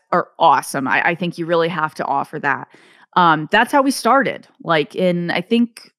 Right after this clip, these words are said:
uh, I gotta do my math real quick. Around twenty eighteen, I think, is when we started with, like, monetization. Um, that wasn't my goal at the beginning. My goal at the beginning was meet people in genetics so I can start developing this career of mine. It was a selfish reason.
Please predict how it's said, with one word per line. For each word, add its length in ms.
uh, 40
I 580
gotta 180
do 80
my 140
math 360
real 140
quick. 300
Around 560
twenty 380
eighteen, 440
I 80
think, 180
is 140
when 100
we 120
started 760
with, 340
like, 260
monetization. 1040
Um, 220
that 180
wasn't 300
my 100
goal 240
at 60
the 80
beginning. 320
My 100
goal 140
at 40
the 60
beginning 300
was 160
meet 280
people 280
in 100
genetics 540
so 80
I 100
can 140
start 260
developing 380
this 120
career 420
of 140
mine. 280
It 40
was 120
a 60
selfish 420
reason. 260